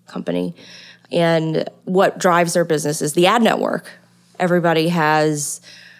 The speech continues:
Google AdWords or Google AdSense, you know, embedded in their sites.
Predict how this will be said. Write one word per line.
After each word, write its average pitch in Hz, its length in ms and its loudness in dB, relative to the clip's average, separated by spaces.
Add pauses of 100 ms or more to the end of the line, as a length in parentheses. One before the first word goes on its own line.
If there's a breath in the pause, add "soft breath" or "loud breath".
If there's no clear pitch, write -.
(160 loud breath)
Google 170 220 0
AdWords 151 440 -2
or 147 60 -4
Google 151 300 -6
AdSense, 175 720 -2 (480 soft breath)
you 214 120 0
know, 160 200 0
embedded 175 480 2
in 143 360 -2
their 82 140 -10
sites. - 640 -6